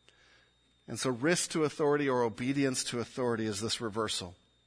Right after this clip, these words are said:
Verse three, "Then Esther spoke again to the king. She fell at his feet and wept and pleaded with him to avert the evil plan of Haman the Agagite and the plot that he had devised against the Jews."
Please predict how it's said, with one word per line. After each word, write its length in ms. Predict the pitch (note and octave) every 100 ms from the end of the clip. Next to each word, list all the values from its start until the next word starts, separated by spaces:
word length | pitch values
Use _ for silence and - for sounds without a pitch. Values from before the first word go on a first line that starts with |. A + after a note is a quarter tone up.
| _ _ _ _ _ _ _ _
Verse 220 | B2+ B2+
three, 300 | - B2 G2+ F#2+ _ _ _ _ _ _ _ -
"Then 140 | D3
Esther 320 | D#3 F3+ -
spoke 480 | D#3 - F3+ F3+ E3+
again 340 | E3+ D3 D3 C3
to 100 | C3+
the 100 | C3
king. 400 | - C#3+ G2 G2+ - _ _ _ _ - - -
She 220 | - D#3+
fell 340 | - F#3 F#3
at 80 | F#3+
his 160 | F#3 -
feet 280 | D#3+ D3+ D3
and 220 | C#3 C3+
wept 380 | E3+ D3+ - - - -
and 200 | C#3 C3
pleaded 400 | - A3+ G3 C#3
with 140 | C3
him 200 | D3 C#3+
to 180 | - D#3
avert 380 | C3+ C#3+ F#3+ -
the 160 | D3+
evil 220 | E3 F3+ G3
plan 300 | - F#3+ E3
of 100 | C3+
Haman 380 | E3+ G3 G3
the 60 | E3
Agagite 640 | E3 G3 F#3 D#3+ D3+ D3 A2+ - -
and 160 | - E3+
the 80 | E3
plot 540 | - - B3 F#3+ F#3+
that 160 | F#3+ E3
he 140 | G3+
had 100 | G3
devised 480 | F3 D#3+ F3+ F#3 E3
against 320 | E3 F3 -
the 80 | G3
Jews." 600 | C#3+ A3+ G3+ B2 - -